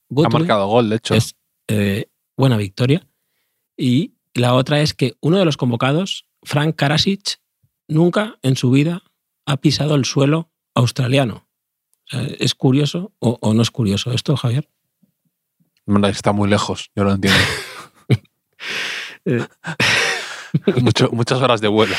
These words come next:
Speaker 1: Pues la verdad es que sí, argumento inapelable. Bo-, borro esta, esta captura, ya no, no puedo añadir n-, nada más. Eh, también ha habido Dinamarca-Túnez, Dinamarca-Túnez, Javier, cero cero,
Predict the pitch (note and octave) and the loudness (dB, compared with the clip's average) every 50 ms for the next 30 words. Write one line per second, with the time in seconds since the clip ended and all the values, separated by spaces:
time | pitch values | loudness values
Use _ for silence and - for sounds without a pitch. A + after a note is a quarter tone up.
0 | - - - - - - - _ - G#2 F2+ F#2 F2+ E2+ F2+ F2 F2 E2+ E2+ F2 | -4 -6 -6 -8 -10 -14 -12 _ -2 0 2 2 0 2 2 0 2 2 0 0
1 | F2+ - G2 E2+ - - E2+ F2 - F#2+ F#2 E2+ F2+ E2 F2 F2 F2+ G2 F#2 F#2 | 0 0 -2 -2 -2 -4 -8 -6 -2 -2 -2 0 0 0 0 0 2 2 2 2
2 | F2+ - F2 F2 F2 F#2+ G#2+ A#2 A#2 - _ _ - F2+ F2 F2 - F2 E2+ F#2 | 2 0 0 0 2 2 2 2 0 -2 _ _ -2 0 0 0 0 0 0 2
3 | G#2 G#2+ A2 G#2 F2+ F2+ F2 D2+ F2 F2+ - - F2 D#2 F2+ F#2 - - F2+ E2 | 2 2 2 0 0 0 -2 -2 -4 -4 -2 -2 -2 -2 -2 -2 0 0 0 0
4 | E2 D#2+ G#2+ B2 - E2 D#2+ - _ - G#2 A#2 A#2+ G2+ E2+ F2 F#2+ F2 E2+ E2 | 0 -2 -6 -4 -4 -4 -4 -2 _ 0 2 2 2 2 2 2 0 0 0 0
5 | E2 E2 D#2+ _ E2 E2 E2 E2 E2+ E2+ E2+ E2+ F2+ F2+ F#2 - G#2+ A2+ G#2 F2 | 0 -2 0 _ 0 2 2 2 2 0 2 2 2 2 2 0 -8 -6 -6 -6
6 | F#2 - - F#2 F2 E2+ E2 E2 D#2+ F2+ A2 C3+ C3+ - _ _ _ _ _ _ | -6 -2 0 0 2 2 2 2 2 2 2 2 0 -2 _ _ _ _ _ _
7 | _ _ _ _ A2 G#2 G2 F2+ F2+ F2+ D2+ - _ _ F#2+ F#2+ G2+ A2+ B2 C3+ | _ _ _ _ 0 2 2 2 2 2 0 -4 _ _ -4 -2 0 0 0 2
8 | C3 C3+ C#3 C#3 C3+ B2 B2+ A#2 A2+ A#2+ B2 - A#2+ G#2+ - C3 B2 A#2+ C3+ C#3 | 2 2 2 2 2 2 0 0 0 0 0 0 -2 0 2 2 2 2 0 -2
9 | - _ - F#2 F#2 G2 G2+ A#2 A#2 G2 - A#2 A#2 A2 A#2+ A#2+ - - F2 G2 | -6 _ -4 0 2 0 2 0 -2 0 2 2 2 2 0 -4 -2 -2 0 2
10 | G#2+ A2 - - _ _ _ _ _ _ _ - - A#2 G#2+ G#2 - - G#2+ G#2 | 2 0 0 -4 _ _ _ _ _ _ _ -4 -2 0 0 0 0 0 0 0
11 | G#2 A#2+ C#3 | -2 -4 -6